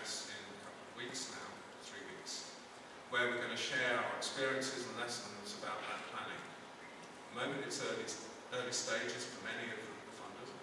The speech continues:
course, some like Wellcome have already issued that policy, but many are thinking through what the implications are, how they will implement Plan S,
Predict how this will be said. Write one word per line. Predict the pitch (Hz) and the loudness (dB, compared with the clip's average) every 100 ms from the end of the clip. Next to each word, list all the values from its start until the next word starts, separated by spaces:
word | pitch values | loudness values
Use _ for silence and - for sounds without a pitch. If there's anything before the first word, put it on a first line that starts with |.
| - | -8
course, | - | -4
some | - 107 107 | -4 -4 -4
like | 104 104 | -4 -2
Wellcome | 107 | -2
have | 107 107 104 | -4 -8 -6
already | - - | -6 -4
issued | - - - | -4 -4 -4
that | - - - | -6 -6 -6
policy, | - - - | -6 -6 -6
but | - | -2
many | - 113 | -2 0
are | 104 | -2
thinking | 110 - - 101 - | -4 -6 -8 -8 -6
through | - - - | -4 -2 -2
what | - | -4
the | |
implications | - - - - - - - - | -4 -6 -4 -2 0 -2 -2 -4
are, | - - - - - - - - - - | -2 -2 -2 -6 -10 -10 -10 -12 0 6
how | - - | 6 6
they | - | 4
will | - - | 2 0
implement | - - - - - | -2 -4 -6 -8 -8
Plan | - - - | -6 -6 -4
S, | - - - | -4 -4 -6